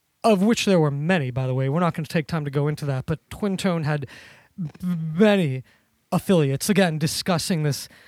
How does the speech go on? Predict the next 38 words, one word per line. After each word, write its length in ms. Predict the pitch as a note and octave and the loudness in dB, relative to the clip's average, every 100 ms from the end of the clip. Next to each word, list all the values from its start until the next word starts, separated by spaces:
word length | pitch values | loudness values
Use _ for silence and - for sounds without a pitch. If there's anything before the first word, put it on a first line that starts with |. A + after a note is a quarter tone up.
| - | -4
this 180 | F#3+ - | -2 -2
network 800 | E3+ E3 E3 - F3+ D3 C#3+ - | -2 -2 -2 -4 -4 -2 -2 -2
of, 340 | D#3+ C#3+ C#3+ - | -2 -2 -6 -4
of 400 | D#3 C#3+ C#3+ - - | -2 -2 -4 -8 -6
independent 680 | E3+ D3 D#3 D#3 D3 E3+ D3+ | -4 -4 -4 -4 -6 -6 -4
labels 440 | D3 C#3+ C#3 B2+ | -2 -2 -4 -6
working 420 | C3 D#3 - C#3+ | -2 -2 -2 -8
together. 560 | - D3 E3+ E3+ C4 - _ _ _ - - - - D#3+ | -8 -2 0 0 -6 -12 _ _ _ -20 -20 -20 -14 4
By 240 | A#3 C#4 | 8 8
nineteen 340 | B3+ B3 - | 6 -2 0
eighty-eight, 400 | A#3 A3+ F#3+ F#3+ - - | 2 2 2 0 -4 -12
Soul 400 | - - B3+ C4 | -2 4 6 6
Asylum 540 | F3+ F3 D3 C#3+ C3+ | 2 0 -2 -2 -4
was 180 | C#3+ C#3 | -4 -4
brought 320 | C3 C#3+ C#3 - | -2 -4 -4 -6
on 300 | D#3 C#3 C3+ | -4 -4 -4
to 100 | C#3+ | -4
the 140 | E3 | -2
A 160 | F3 D3+ | 0 0
and 120 | C#3+ | -2
M 160 | C#3 C#3+ | -2 0
roster. 520 | F#3+ G#3+ - - G3 - - - | 0 -2 -8 -12 -16 -18 -20 4
Their 140 | A3+ A#3+ | 8 8
first 420 | - E4 D4+ - - | 6 0 0 -4 0
and, 400 | G3+ G3+ G3 G#3+ | 2 4 2 4
their 120 | A3 | 2
first 280 | - F4+ - | 4 0 0
release 260 | A3 B3 - | 0 0 0
for 280 | D4+ E4 | 2 4
A 160 | F#3+ D#3+ | 4 0
and 100 | C#3+ | 0
M 240 | C#3+ E3+ G#3 | -2 -2 -4
was 500 | C#3+ F#3 B3+ F#3 F3 | 0 2 4 2 0
nineteen 360 | F3 F3+ G3+ | -2 -2 -2
eighty-eight's 480 | F3+ E3+ G#3 G3 - G3+ | 0 2 2 0 -2 -8
Lenny 420 | C#3 D#3+ D#3 D3+ | -2 0 0 -2
Kaye 400 | - G#3 C4 G#3 | -4 -4 -2 -4
produced 560 | - E3 C#3 D#3+ - | -4 -2 0 -2 -6